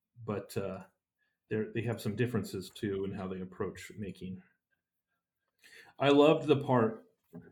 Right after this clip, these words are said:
when Iluvatar reveals the world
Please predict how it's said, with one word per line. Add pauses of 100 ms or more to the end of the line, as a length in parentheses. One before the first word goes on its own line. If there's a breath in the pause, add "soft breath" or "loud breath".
(1040 loud breath)
when (1400)
Iluvatar
reveals (540)
the
world